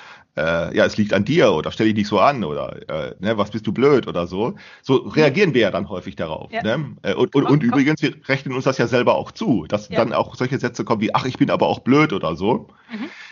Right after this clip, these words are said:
Speaker 1: Ne? Äh, ist ja klar, äh, weil wir ständig sozusagen mit solchen Handicaps zu tun haben. Und solche Handicaps, das ist ja eigentlich nur das Interessante an solchen Bagatellfällen,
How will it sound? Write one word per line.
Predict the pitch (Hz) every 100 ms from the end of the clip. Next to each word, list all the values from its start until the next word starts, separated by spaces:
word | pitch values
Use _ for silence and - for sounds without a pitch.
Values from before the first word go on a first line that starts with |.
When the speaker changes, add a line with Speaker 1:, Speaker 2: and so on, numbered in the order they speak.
| -
Speaker 1:
Ne? | - 113 147 - -
Äh, | 104 101
ist | -
ja | 151
klar, | 160 107 82 85
äh, | 98 98 95
weil | 113
wir | 110
ständig | 104 123 135
sozusagen | 127 120 113 113 117
mit | 113
solchen | 117 117
Handicaps | 98 143 - - 104
zu | -
tun | - 147 101
haben. | 92 101
Und | 101
solche | 110 117
Handicaps, | 120 120 120 139 -
das | 101 120
ist | 120
ja | 104
eigentlich | 110 113
nur | 101
das | 101
Interessante | - 98 104 110 113
an | 107
solchen | 107 107
Bagatellfällen, | 101 101 110 98 110 101